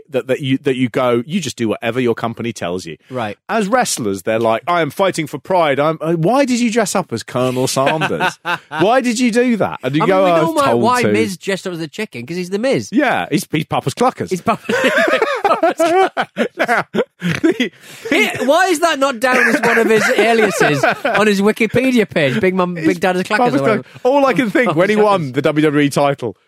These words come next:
Speaker 1: you know, uh, uh, uh, Elimination Chamber, I
Speaker 2: Yeah.
Speaker 1: was like, "They've put the fucking belt on Papa's Cluckers," I thought.
Speaker 2: <laughs>
Speaker 1: And yet,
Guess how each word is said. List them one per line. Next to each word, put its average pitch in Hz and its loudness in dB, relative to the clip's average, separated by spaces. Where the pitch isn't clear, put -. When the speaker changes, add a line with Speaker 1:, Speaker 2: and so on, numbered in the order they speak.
Speaker 1:
you 139 -2
know, 113 2
uh, 123 0
uh, 147 2
uh, 131 -2
Elimination 135 0
Chamber, 123 -2
I 110 2
Speaker 2:
Yeah. 127 2
Speaker 1:
was 131 0
like, 117 0
"They've 120 -4
put - -4
the 147 -2
fucking 170 -6
belt 110 -2
on 101 -14
Papa's - -6
Cluckers," 120 -4
I 104 0
thought. 113 -4
Speaker 2:
<laughs> 156 -6
Speaker 1:
And 156 0
yet, 170 -2